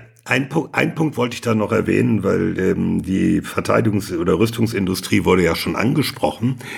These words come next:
Das wird noch eine sehr interessante Nummer,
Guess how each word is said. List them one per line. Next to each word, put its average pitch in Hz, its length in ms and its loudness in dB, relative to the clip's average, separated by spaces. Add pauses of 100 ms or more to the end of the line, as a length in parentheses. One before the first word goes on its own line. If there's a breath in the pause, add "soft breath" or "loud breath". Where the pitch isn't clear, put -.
(200 loud breath)
Das - 240 -6
wird 139 140 0
noch 127 140 0
eine 123 140 2
sehr 110 280 0
interessante 104 640 -4
Nummer, 101 480 2